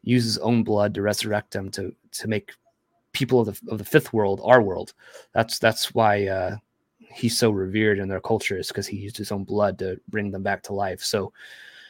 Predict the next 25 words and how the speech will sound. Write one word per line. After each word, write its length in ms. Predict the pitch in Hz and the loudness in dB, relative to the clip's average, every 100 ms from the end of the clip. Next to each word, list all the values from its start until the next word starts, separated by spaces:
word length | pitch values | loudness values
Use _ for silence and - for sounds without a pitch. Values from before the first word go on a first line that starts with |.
| - - _ _ _ _ | -20 -20 _ _ _ _
you, 160 | - 196 | 6 6
you 220 | 202 208 | 10 6
could, 420 | - 165 151 156 - - | 10 10 10 8 -10 -2
um, 220 | 131 127 | 4 6
there's, 200 | 127 139 | 6 4
there's 200 | - 139 | 4 4
precedence 720 | - - 156 151 - 151 143 - | 4 0 4 4 4 0 0 4
there, 380 | 131 147 156 | 6 6 4
but, 300 | 123 127 120 - _ _ _ _ | 4 4 4 0 _ _ _ _
like, 280 | 135 139 131 - - | 6 8 8 -2 -2
i-, 40 | |
it's 360 | 139 143 147 147 | 4 6 4 4
just 180 | 175 120 | 0 2
different, 340 | 156 - 127 | 0 2 0
like, 200 | 107 110 | 2 -2
in 100 | 117 | 0
the, 100 | 113 | 0
than 160 | 104 120 | 0 0
in 140 | 113 | 0
a 80 | 101 | -2
D 180 | 110 113 | 0 0
and 80 | 110 | 0
D 140 | 113 | 0
game 280 | 113 107 101 | 0 0 -2
where 280 | 101 98 95 | -2 -4 -4